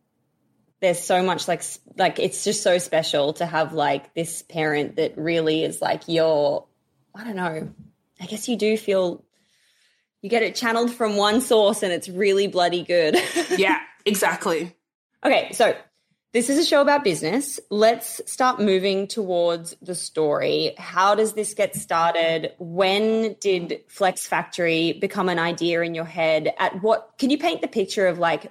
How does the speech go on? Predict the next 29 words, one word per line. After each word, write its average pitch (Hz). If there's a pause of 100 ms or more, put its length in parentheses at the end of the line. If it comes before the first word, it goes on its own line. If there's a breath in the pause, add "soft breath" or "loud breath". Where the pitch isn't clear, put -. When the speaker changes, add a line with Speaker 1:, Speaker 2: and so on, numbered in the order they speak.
Speaker 1:
what 180
was 202
happening 180
in 175
your 175
life, 160 (120)
what 185
your 185 (600)
kind 180
of 160
presence 180
looked 175
like 165
online 165
at 151
that 160
point, 165 (140)
and 165 (160)
how 185
it -
started? - (840)
Speaker 2:
Yes. -
So 220
this 226
was 311
about -
three 254
years 196
ago, 170